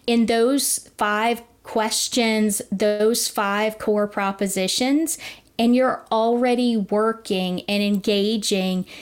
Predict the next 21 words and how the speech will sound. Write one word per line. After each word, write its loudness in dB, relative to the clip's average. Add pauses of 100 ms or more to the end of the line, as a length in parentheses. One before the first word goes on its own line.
(280)
in 2
those 2
propositions -2 (380)
every 0
day. -2 (800)
So -2
you 2
see, 0
I 0
think -2
there's 2
a 2
misconception 0
that -2 (480)
the 0
National 0
Board 2
certification -2
process -2 (320)
is 0
different -2